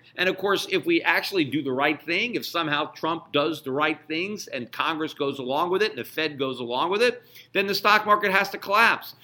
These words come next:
because rates have to go way up, um,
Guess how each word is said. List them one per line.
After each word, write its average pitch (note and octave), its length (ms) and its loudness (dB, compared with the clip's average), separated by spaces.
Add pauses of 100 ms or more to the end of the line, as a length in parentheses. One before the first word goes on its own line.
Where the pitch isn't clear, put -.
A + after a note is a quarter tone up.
(140)
because D3+ 300 0
rates E3 300 2
have F3+ 220 4
to F3 80 -4
go D#3+ 220 2
way D#3 200 4
up, D#3+ 400 0 (380)
um, A#2 400 2